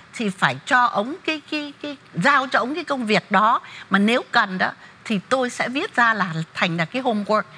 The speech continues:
Là bây giờ mình nói là đối với con em mình đó là cần như vậy, như vậy. Thì bây giờ mỗi một người phải ghi vào đó, mình lên chương trình, cái người này phải làm việc này, người kia làm cái kia như là một cái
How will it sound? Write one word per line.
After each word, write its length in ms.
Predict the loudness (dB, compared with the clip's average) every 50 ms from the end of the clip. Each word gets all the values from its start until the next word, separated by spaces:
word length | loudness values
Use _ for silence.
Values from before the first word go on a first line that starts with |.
| -20 -18 -18 -14 -4
Là 120 | 0 0 2
bây 160 | 2 2 0
giờ 160 | 0 0 0 0
mình 180 | 0 -2 -2
nói 240 | 0 0 0 0 -2
là 100 | -2 -2
đối 240 | 0 0 0 0 -2
với 100 | -4 -6
con 180 | -2 -2 -2 -2
em 300 | 0 -2 -2 0 0 0
mình 220 | 0 0 -2 -2 -4
đó 80 | -6 -8 -10 -14 -20 -8 -2
là 100 | -2 -2
cần 260 | 0 0 -2 0 0
như 100 | 0 0
vậy, 140 | 2 0 0 0
như 140 | -2 -2 0
vậy. 200 | 0 0 0 -2 -4 -10 -20 -20 -20 -20 -14 -6
Thì 160 | -2 0 0
bây 180 | 0 0 0 0
giờ 180 | 0 0 0 2
mỗi 240 | 2 0 -2 -2
một 180 | -4 -4 -4 -4
người 420 | -2 -2 -2 0 0 0 0 -2 -4 -8 -14 -20 -20 -12
phải 160 | -4 -2 0 2 2 2
ghi 200 | 2 2 2 0
vào 140 | 0 0
đó, 320 | 2 2 4 4 4 2 0 0
mình 200 | 0 2 2 2
lên 200 | 2 2 0 0
chương 200 | 0 -2 -2 0
trình, 240 | 0 0 0 0
cái 120 | -2 -2 0
người 180 | 0 2 2
này 200 | 2 2 2 0 0
phải 80 | 0 0
làm 180 | 2 2 2
việc 180 | 0 -2 -2 2
này, 140 | 2 0 2
người 160 | 2 -2 -2
kia 180 | -2 0 0 0
làm 160 | 0 0 0
cái 80 | -2 -4 -4
kia 120 | -2 0
như 160 | 0 0 0
là 100 | 0 0
một 120 | 0 0 0
cái 100 | -2 -4